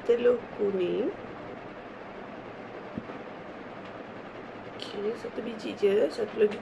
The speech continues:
tu dah pecah. So, saya pecah lagi satu. Ni pecah. Okey. So, masukkan si vanila. Satu sudu makan. And kita ayatkan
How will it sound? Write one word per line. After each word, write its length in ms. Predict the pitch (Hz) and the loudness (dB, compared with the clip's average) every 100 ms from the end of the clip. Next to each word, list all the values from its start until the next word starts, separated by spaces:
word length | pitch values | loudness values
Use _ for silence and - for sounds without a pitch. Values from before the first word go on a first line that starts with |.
| - | 2
tu 80 | |
dah 80 | 233 | 2
pecah. 640 | - 208 - 226 185 185 196 196 - - - - - | 4 2 4 2 2 -2 -4 -8 -10 -12 -12 -10 -2
So, 80 | 226 | 0
saya 240 | 214 208 208 - | 8 8 8 4
pecah 320 | 202 - 190 | 4 6 2
lagi 80 | - - | 2 -2
satu. 240 | - - 95 | -4 -4 0
Ni 160 | 101 | 0
pecah. 380 | 101 208 - - - - - - - - - - - | 2 0 -2 -8 -8 -10 -10 -10 -10 -10 -10 -10 -8
Okey. 180 | - - - - - - - - - - - - - - - - - - - - - | -4 -4 -6 -10 -10 -10 -10 -12 -10 -10 -10 -10 -10 -10 -10 -10 -10 -10 -12 -12 -6
So, 160 | - 220 | 6 6
masukkan 400 | 226 233 233 240 | 8 4 6 4
si 160 | 233 220 | 6 8
vanila. 800 | 202 208 196 185 180 180 214 359 - - - - - - - - - - - - - - - - - - - - - - | 10 10 8 4 4 4 2 2 -4 -10 -10 -10 -10 -10 -10 -10 -10 -10 -10 -10 -10 -10 -10 -10 -10 -10 -10 -10 -10 -10
Satu 240 | - 220 240 | -2 0 0
sudu 240 | 220 202 | 0 2
makan. 640 | 196 180 - 165 180 302 - - - - - - - - - - - - - - - - - - - - - - - | 2 0 -4 0 0 0 -2 -6 -10 -10 -10 -10 -10 -10 -10 -10 -10 -10 -10 -10 -10 -10 -10 -10 -10 -10 -10 -8 0
And 240 | 240 254 | 4 4
kita 640 | 254 247 247 247 240 226 220 | 2 6 8 10 10 8 8
ayatkan 420 | 220 - 240 | 6 6 4